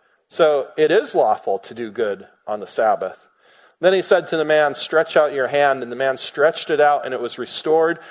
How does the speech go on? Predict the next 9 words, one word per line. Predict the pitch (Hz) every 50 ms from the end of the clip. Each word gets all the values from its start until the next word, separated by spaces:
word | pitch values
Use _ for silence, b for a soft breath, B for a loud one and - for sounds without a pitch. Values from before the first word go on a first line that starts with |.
| B B B B
healthy | - 180 175 180 180 - 180
like | 160 160 160 160 -
the | 139 135
other. | 131 139 127 107 95 92 - _ _ _ _ _ _ _ _ _ _ _ _ _ _ _ _ _ _ _ _ _ - _ _ -
But | 117 120 - -
the | 101 -
Pharisees | - - 131 143 180 180 143 - - - 101 92 - 104
went | 101 95 92
out | 92 90 90 85